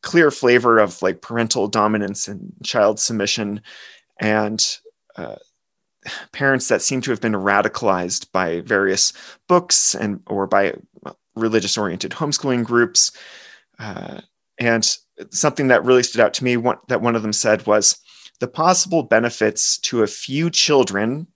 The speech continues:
reg-, who are homeschooled is not worth the loss to all the other homeschooling alumni." And so that was, that was a, a very clear statement that,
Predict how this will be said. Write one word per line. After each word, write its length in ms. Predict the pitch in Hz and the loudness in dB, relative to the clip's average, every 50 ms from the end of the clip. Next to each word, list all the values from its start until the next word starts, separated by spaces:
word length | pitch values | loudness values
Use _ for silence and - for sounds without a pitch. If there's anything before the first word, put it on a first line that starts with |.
| _ - | _ -10
reg-, 200 | 110 101 - - _ _ _ _ _ - | -10 -10 -10 -14 _ _ _ _ _ -14
who 100 | - 113 | -8 -6
are 140 | 98 85 - | -4 -4 -4
homeschooled 640 | 101 113 117 110 - - - 92 - 120 180 190 - - - - - - - _ - | -4 -4 -2 0 -2 -2 0 0 0 0 0 -2 -6 -14 -20 -20 -20 -20 -20 _ -4
is 160 | - 131 117 | -2 -2 0
not 280 | 139 147 156 185 - - | 2 4 4 4 4 4
worth 260 | 143 151 147 147 - | 4 4 4 4 4
the 100 | - 139 | 4 4
loss 460 | 127 123 117 110 110 107 107 - - - | 6 8 8 8 6 6 4 0 0 -2
to 200 | - - 117 - | -4 -8 -6 0
all 260 | - 120 120 123 123 | 4 6 6 6 6
the 160 | 120 131 - | 4 2 2
other 300 | - 113 110 113 110 110 | 4 2 4 4 0 0
homeschooling 880 | 107 - - 123 117 113 110 - - - 120 110 104 104 101 98 98 98 - _ _ _ _ _ _ _ _ _ - | -2 -4 -6 -6 -4 -2 0 0 0 0 -2 -2 -2 -2 -4 -4 -6 -10 -12 _ _ _ _ _ _ _ _ _ -8
alumni." 580 | 107 98 95 98 101 98 98 92 87 - - - - - _ _ _ _ _ _ _ _ _ _ _ _ _ - | -6 -4 -2 -2 -4 -4 -6 -8 -10 -12 -16 -20 -20 -20 _ _ _ _ _ _ _ _ _ _ _ _ _ -12
And 100 | - 110 | -8 -6
so 100 | - 131 | -4 -2
that 240 | 127 123 143 143 123 | 2 2 2 4 4
was, 380 | - 143 123 - - - - - - | 2 0 0 0 -4 -4 -6 -6 -4
that 120 | 127 95 | -4 -2
was 160 | 73 135 - | -2 0 0
a, 120 | 123 107 - | 0 0 0
a 80 | - 131 | -2 -2
very 360 | 123 - 139 131 147 156 147 | 0 4 4 4 4 4 2
clear 440 | 151 - - - 139 123 117 113 110 | -2 -6 -10 -4 2 4 4 4 4
statement 520 | - - - 110 - - 104 101 98 - | 2 0 0 0 0 0 -2 -6 -6 -4
that, 240 | - 92 85 - _ | -2 -2 -2 -4 _